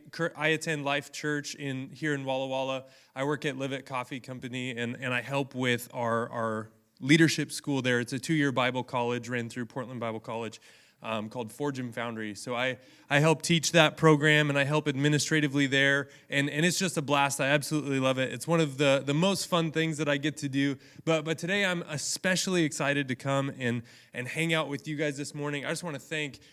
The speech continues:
uh, Jordan and Nick and Pastor Nate and Michelle while they're gone. I just wanna thank you guys for, for how you,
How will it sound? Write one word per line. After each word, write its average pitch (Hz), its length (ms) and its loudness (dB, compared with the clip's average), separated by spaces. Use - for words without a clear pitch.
uh, 123 200 -2
Jordan 135 600 2
and 123 260 -4
Nick 135 540 -4
and 120 320 -8
Pastor 135 340 -4
Nate 131 140 -2
and 131 100 -10
Michelle 127 300 -4
while 127 80 -2
they're 123 100 -4
gone. 127 400 -2
I - 20 -4
just 156 120 -2
wanna 170 140 0
thank 143 240 -4
you 139 60 -4
guys 120 320 0
for, 120 320 -4
for 131 160 -6
how 135 300 -2
you, 123 420 -4